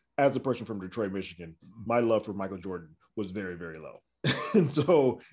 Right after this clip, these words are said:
there's a twofold part. I was like, "I just, this just didn't interest me." I was more interested in the soundtrack than I was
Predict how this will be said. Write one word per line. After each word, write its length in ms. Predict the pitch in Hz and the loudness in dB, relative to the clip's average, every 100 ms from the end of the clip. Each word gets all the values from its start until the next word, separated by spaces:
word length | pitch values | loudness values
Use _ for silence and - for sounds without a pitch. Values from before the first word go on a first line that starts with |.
| - | 0
there's 220 | 131 123 | 2 2
a 20 | |
twofold 500 | 117 - 147 143 117 | 0 0 2 2 2
part. 140 | 117 107 | 2 0
I 40 | |
was 100 | 101 | 0
like, 80 | 110 | -6
"I 80 | 110 | -8
just, 200 | 101 - | -10 -10
this 120 | 107 | -8
just 200 | - 95 | -8 -8
didn't 140 | 95 | -10
interest 260 | 101 95 - | -12 -12 -10
me." 80 | 90 | 0
I 80 | 120 | 2
was 120 | 139 | 4
more 120 | 147 | 2
interested 360 | 127 - - - | 0 -6 -16 -10
in 140 | 104 | -8
the 60 | 95 | -6
soundtrack 520 | - 147 131 101 - - _ _ | 2 2 2 -2 -6 -10 _ _
than 100 | 107 | -4
I 60 | 98 | -2
was 380 | 95 92 82 | -2 -4 -6